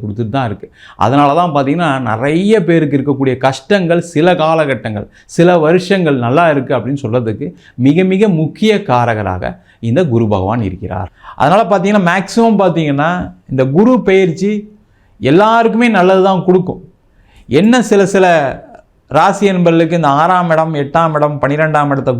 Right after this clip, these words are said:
குரு தொடர்பு கொள்ளும்போது சில நெகட்டிவ் நடக்கும். அதெல்லாம் டீட்டெயில்டா ஒவ்வொரு ராசிக்கும் இந்த வீடியோல டீட்டெயிலா பார்க்க போறோம். மகர ராசி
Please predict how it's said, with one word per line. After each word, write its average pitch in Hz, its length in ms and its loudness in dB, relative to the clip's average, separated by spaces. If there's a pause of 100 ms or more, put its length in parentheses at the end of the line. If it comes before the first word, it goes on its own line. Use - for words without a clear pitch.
குரு 147 100 2 (160)
தொடர்பு 139 300 0
கொள்ளும்போது 127 400 -2
சில 131 120 -2 (120)
நெகட்டிவ் 151 400 -2
நடக்கும். 113 280 -8 (460)
அதெல்லாம் 147 440 4
டீட்டெயில்டா 175 640 2 (300)
ஒவ்வொரு 180 360 4
ராசிக்கும் 151 580 -2
இந்த 127 160 -4
வீடியோல 135 300 0 (220)
டீட்டெயிலா 127 440 -2
பார்க்க 104 260 -4
போறோம். - 180 -10 (180)
மகர 190 260 4 (140)
ராசி 190 320 0